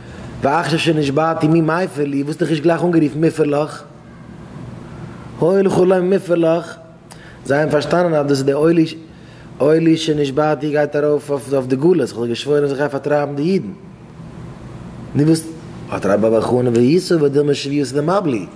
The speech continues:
אפשר איז דאס שווער, זיך איינמאל נישט ברענגען, קיין מבלי אויף דער וועלט. יעצט האט זיך געמאכט, דאס שווער.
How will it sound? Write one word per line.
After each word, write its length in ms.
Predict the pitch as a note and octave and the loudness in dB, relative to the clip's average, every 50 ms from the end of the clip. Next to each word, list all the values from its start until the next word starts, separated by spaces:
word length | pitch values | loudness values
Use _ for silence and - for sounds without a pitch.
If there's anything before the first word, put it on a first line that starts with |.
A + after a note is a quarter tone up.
| - - - - - - - - - - - - - - - - - - - - - - - - - - - - - - - - - - - - - - - - - | -18 -20 -18 -18 -18 -18 -18 -16 -16 -16 -14 -14 -14 -14 -14 -14 -14 -14 -14 -14 -16 -16 -16 -16 -16 -16 -18 -18 -18 -16 -16 -16 -16 -16 -16 -16 -16 -16 -10 -6 -4
אפשר 160 | A#2+ - C#3 | -2 2 2
איז 100 | C#3 B2 | 2 4
דאס 80 | B2 B2 | 4 2
שווער, 280 | - - C#3 D3+ C#3+ B2 | 2 2 4 4 4 4
זיך 120 | A#2 A#2 | 4 2
איינמאל 200 | B2+ B2+ C3 B2+ | 2 2 2 2
נישט 140 | B2 A#2+ B2+ | 2 2 2
ברענגען, 200 | B2+ B2+ B2+ A#2+ | 2 2 2 0
קיין 180 | - B2 B2+ | -2 -2 0
מבלי 260 | C3+ C3+ C3+ B2+ C3+ C3+ | 0 0 0 0 0 -2
אויף 100 | C3 C3+ | 0 0
דער 100 | D3+ F3 | 2 2
וועלט. 300 | F#3+ G3 D#3 A#2 G2 G#2+ | 2 2 0 -2 -4 -6
יעצט 220 | A2+ A#2 A#2 A2+ | -6 -6 -6 -8
האט 100 | A2+ G#2+ | -10 -8
זיך 80 | A2 A#2 | -6 -4
געמאכט, 220 | B2 B2 A#2+ - | -4 -4 -2 -2
דאס 100 | C3 B2+ | -2 -2
שווער. 400 | - - F3 F#3 E3+ C#3+ C3 | -2 0 2 4 4 4 2